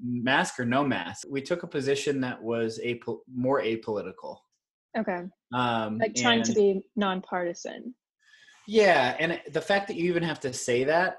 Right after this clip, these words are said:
Speaker 1: about what we believe as Christians is, is the dangerous precedent,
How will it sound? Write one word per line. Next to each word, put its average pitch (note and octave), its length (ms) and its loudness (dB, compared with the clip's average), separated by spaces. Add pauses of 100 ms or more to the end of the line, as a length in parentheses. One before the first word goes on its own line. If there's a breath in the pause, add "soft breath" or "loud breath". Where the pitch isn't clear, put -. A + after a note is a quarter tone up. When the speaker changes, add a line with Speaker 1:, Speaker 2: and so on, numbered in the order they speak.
Speaker 1:
about A#2 360 0
what B2 180 -2
we B2+ 100 -2
believe A2+ 480 -2
as A2 120 -6
Christians C#3+ 540 -6
is, A#2 200 -6
is A2+ 200 -8
the G#2+ 80 -10
dangerous G#2+ 760 -6 (100)
precedent, A2 500 -4